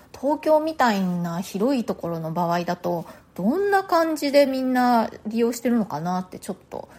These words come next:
気になりますね。名古屋はね、私本当にね、一回出張で行った、あ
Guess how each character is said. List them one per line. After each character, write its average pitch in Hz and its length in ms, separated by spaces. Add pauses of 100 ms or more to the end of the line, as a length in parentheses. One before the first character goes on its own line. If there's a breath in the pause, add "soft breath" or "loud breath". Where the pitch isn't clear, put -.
(100)
気 - 160
に 196 100
な 208 100
り 185 100
ま 190 120
す - 140
ね。 175 300 (480)
名 294 180
古 311 160
屋 165 140
は 156 160
ね、 160 120
私 180 360
本 294 200
当 285 120
に 269 120
ね、 247 320 (200 loud breath)
一 214 180 (140)
回 320 600 (360)
出 - 200
張 277 300
で 262 160
行 247 100
っ - 40
た、 240 240
あ 233 80